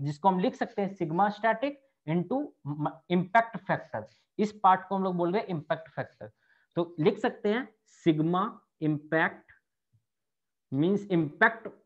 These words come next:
के case में जो stress होगा वो sigma static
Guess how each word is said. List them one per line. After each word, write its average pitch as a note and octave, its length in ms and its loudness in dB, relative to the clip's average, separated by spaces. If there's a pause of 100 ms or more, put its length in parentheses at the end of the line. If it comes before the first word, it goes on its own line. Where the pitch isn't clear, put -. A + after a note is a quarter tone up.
(420)
के F#3+ 80 2
case F#3+ 280 0
में G3 120 0
जो E3+ 220 -4
stress G#3 420 0
होगा E3+ 200 4 (420)
वो F3+ 240 2 (240)
sigma E3 480 2 (120)
static E3+ 680 -2